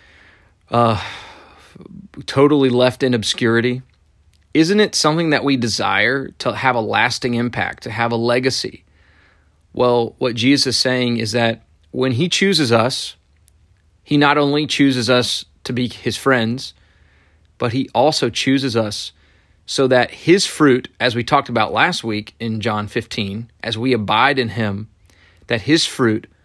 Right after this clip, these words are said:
would come out through our lives. And the fruit that comes out in our lives, once we are united to Jesus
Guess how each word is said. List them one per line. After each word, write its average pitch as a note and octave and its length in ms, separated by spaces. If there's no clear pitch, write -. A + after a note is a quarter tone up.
would - 180
come A#2+ 220
out D3 260
through A#2+ 140
our G2+ 160
lives. F#2 580
And C#3 240
the C3 60
fruit - 580
that - 180
comes D3+ 400
out B2+ 320
in C#3 100
our C3+ 140
lives, G#2+ 720
once C3 380
we C3 180
are B2 120
united A#2 580
to B2 100
Jesus G#2+ 680